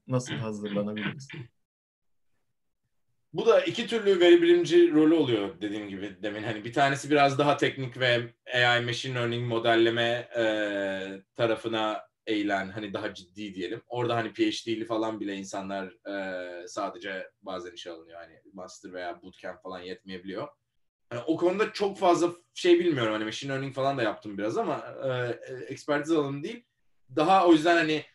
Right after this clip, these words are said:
Speaker 2: işte bu S Q L, Python, analiz, e, genel olarak analytics işte, A B testi, deneyler, hani ürünle beraber çalışma falan tarafından biraz bahsedeyim işte. Orada açıkçası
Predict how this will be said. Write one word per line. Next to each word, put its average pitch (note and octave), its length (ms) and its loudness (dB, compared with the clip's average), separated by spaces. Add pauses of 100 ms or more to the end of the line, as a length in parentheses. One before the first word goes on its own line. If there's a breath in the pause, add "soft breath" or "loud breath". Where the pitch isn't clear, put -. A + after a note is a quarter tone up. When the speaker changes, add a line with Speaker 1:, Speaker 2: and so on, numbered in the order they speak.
(160)
Speaker 2:
işte D3+ 320 0
bu C#3+ 60 -4
S D3+ 260 2
Q D#3 120 4
L, C#3 100 4
Python, C#3 520 4
analiz, C3 580 0
e, B2 460 0
genel C3 200 -2
olarak C3 240 0
analytics B2 540 -6
işte, A#2+ 580 0 (160)
A A#2+ 240 2
B A#2+ 160 0
testi, A#2+ 560 -2
deneyler, A#2 560 2
hani A#2 160 -6
ürünle B2 360 -4
beraber A#2 380 2
çalışma A#2+ 440 -6
falan B2 320 -2
tarafından F#2+ 640 -8
biraz F2 280 -12
bahsedeyim E2+ 460 -16
işte. - 360 -8 (720)
Orada G3+ 240 4
açıkçası G3+ 720 -4